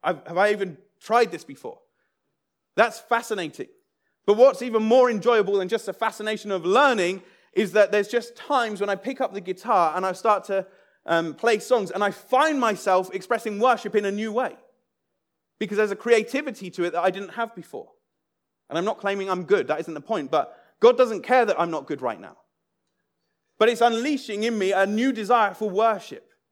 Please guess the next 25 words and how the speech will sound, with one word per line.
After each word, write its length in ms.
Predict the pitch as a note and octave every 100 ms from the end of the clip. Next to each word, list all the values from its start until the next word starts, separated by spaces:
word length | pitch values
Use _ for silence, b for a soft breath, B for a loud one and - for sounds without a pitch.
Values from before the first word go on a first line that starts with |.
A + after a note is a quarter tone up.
| _ _ _ _ _ _ _ _ -
and 100 | G3+
to 100 | G#3+
learn 220 | B3 B3
refrains 640 | A3 A#3 C4 B3+ A3 G3+
and 180 | F3 G3+
to 80 | G#3+
learn 280 | A3+ A3 A3
chords 460 | - C4+ B3 G#3+ G#3
that, 240 | G3 - b b
and 160 | F3+ G#3+
to 100 | A3
learn 220 | A#3+ A3+
new 180 | A#3 C4
chords 300 | B3 A#3 A3+
so 80 | A3
I 20 |
can 140 | A3
sing 180 | G#3 A#3
songs 280 | G#3 C4 A3
that 80 | G3
I'm 100 | G3
desperate 340 | A#3 - A3
to 60 | -
get 240 | E3 - -
to. 160 | D3+